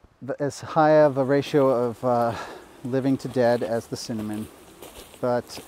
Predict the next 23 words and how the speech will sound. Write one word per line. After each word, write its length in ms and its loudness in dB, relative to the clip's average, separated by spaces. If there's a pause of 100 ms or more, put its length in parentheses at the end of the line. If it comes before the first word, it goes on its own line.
um, 640 -2 (640)
I'm 160 -4
gonna, 340 2
I'm 80 -4
gonna 160 -4
keep 240 -4
it 40 2
another 260 0
year 180 -2
and 80 -6
see 180 -8
what 120 -4
happens. 500 -8
A 80 -20
lot 260 -2
of 240 0
dead 300 -4
stuff 360 -6
to 160 -10 (640)
prune 200 -8
off 220 -4
here, 140 -8
unfortunately. 800 -10